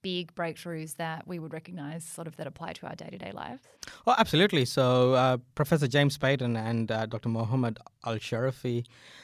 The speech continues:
Speaker 2: they've come up with a vaccine. It's still under development.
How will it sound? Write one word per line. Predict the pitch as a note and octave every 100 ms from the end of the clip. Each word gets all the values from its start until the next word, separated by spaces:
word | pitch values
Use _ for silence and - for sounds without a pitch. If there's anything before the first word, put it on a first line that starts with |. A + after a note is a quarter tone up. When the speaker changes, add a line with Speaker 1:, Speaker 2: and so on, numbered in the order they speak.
| _ -
Speaker 2:
they've | C3 -
come | D#3 A3
up | A3
with | D#3+ D3 C3+ -
a | B2+ B2 A#2 A#2 A#2 -
vaccine. | B2+ A#2+ - G3
It's | -
still | D#3+
under | C3 A#2+
development. | A2 A2 A#2+ F3 G#3+ -